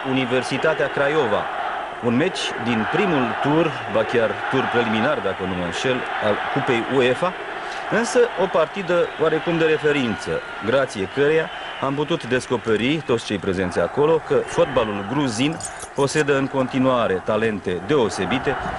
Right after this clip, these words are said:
jucători tineri care aveau să confirme în mare parte de atunci încoace, în anii care au urmat. Iată echipa gruzină în partea dreaptă, în partea stângă, complet în alb, echipa Universitatea Craiova.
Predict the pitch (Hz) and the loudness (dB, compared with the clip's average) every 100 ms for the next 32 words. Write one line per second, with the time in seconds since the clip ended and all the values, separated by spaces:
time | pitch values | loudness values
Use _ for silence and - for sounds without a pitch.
0 | - - 147 151 139 117 - 135 135 147 | -8 -6 0 2 4 0 0 0 2 2
1 | 123 131 120 113 113 113 - 113 113 131 | 2 2 2 2 2 0 -2 -2 2 2
2 | 117 117 98 98 90 127 113 101 87 98 | 2 -4 -6 -6 -4 -2 0 -2 -2 -4
3 | 92 85 98 143 113 - 113 120 - 120 | -4 -4 0 0 0 -2 -2 -4 -6 -6
4 | 113 117 120 95 - 82 110 107 73 95 | 0 0 0 -4 -6 -2 0 0 -2 -2
5 | 107 101 92 87 87 - 95 92 104 95 | 0 -2 -4 -4 -4 -4 -6 -2 -2 -2
6 | - - - - - - - - - - | -6 -12 -16 -16 -18 -18 -20 -20 -20 -20
7 | - - - - - - - - - - | -20 -20 -20 -20 -20 -20 -20 -20 -20 -20
8 | - - - - 92 98 104 - 85 82 | -20 -20 -20 -16 -4 0 2 0 -6 -6
9 | 87 - - 90 87 - 110 120 120 180 | -10 -12 -4 -2 -2 -4 -4 -2 0 0
10 | 104 95 92 - 78 101 127 - 101 85 | 0 0 -2 -2 -2 2 0 0 -6 -2
11 | 104 98 - - 139 127 98 92 87 - | -4 -2 -4 -2 0 0 0 -2 -2 -2
12 | 95 90 95 92 87 85 78 87 90 87 | 0 0 0 -2 -8 -10 -4 -2 -2 -4
13 | 87 - 92 90 - - 92 82 76 | -4 -2 -2 -2 -6 -2 -2 -2 -6